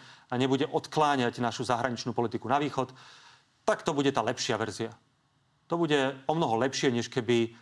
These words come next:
Robert Fico naozaj hovoril to, čo v kampani. Zatiaľ sa zdá, že je to tá lepšia verzia.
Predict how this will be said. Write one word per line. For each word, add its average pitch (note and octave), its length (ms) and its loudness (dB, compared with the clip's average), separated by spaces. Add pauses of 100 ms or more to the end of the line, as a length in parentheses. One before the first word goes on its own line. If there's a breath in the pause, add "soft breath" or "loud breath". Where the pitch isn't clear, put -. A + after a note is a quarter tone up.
Robert B2 320 0
Fico B2 240 -2
naozaj B2+ 480 2
hovoril A#2 560 2 (240 loud breath)
to, B2+ 160 0
čo A#2+ 160 -4
v - 80 -4
kampani. G#2+ 320 -6 (560 soft breath)
Zatiaľ E3 400 2
sa B2 80 -4
zdá, C3 320 2
že B2 80 2
je A#2 80 -2
to A2+ 80 -6
tá A2+ 160 2
lepšia A2+ 320 -4
verzia. G#2+ 400 -8